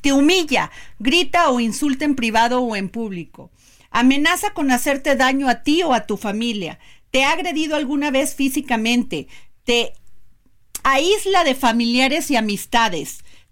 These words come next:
Te ha forzado a mantener relaciones sexuales en contra de tu voluntad. Te controla el dinero y toma decisiones por ti. No te permite trabajar. Amenaza con quitarte a tus hijos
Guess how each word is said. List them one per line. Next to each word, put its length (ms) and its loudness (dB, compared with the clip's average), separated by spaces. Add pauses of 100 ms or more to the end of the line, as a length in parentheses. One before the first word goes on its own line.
Te 160 2
ha 120 2
forzado 500 -4
a 20 -2
mantener 440 0
relaciones 460 0
sexuales 540 0
en 160 2
contra 480 2
de 140 2
tu 140 -4
voluntad. 640 0 (420)
Te 180 0
controla 640 2
el 80 -2
dinero 420 2
y 60 -4
toma 320 0
decisiones 720 0
por 200 -6
ti. 360 0 (300)
No 300 6
te 120 0
permite 720 2
trabajar. 680 0 (320)
Amenaza 640 2
con 200 0
quitarte 480 0
a 100 -2
tus 200 -8
hijos 360 -6